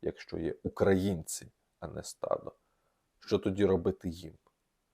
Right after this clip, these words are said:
Оце запитання. І запитання достатньо непросте. А інше ще важливіше запитання.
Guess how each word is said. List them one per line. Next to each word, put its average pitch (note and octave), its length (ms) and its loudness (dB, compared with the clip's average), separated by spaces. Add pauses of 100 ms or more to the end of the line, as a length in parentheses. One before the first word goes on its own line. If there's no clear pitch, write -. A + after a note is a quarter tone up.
(1040)
Оце - 240 4
запитання. - 560 2 (340)
І - 100 -6
запитання G#2 520 0
достатньо - 460 -4
непросте. - 600 -14 (580)
А F2+ 120 6
інше D3 400 4
ще - 220 -2
важливіше E2 640 -4
запитання. - 600 -20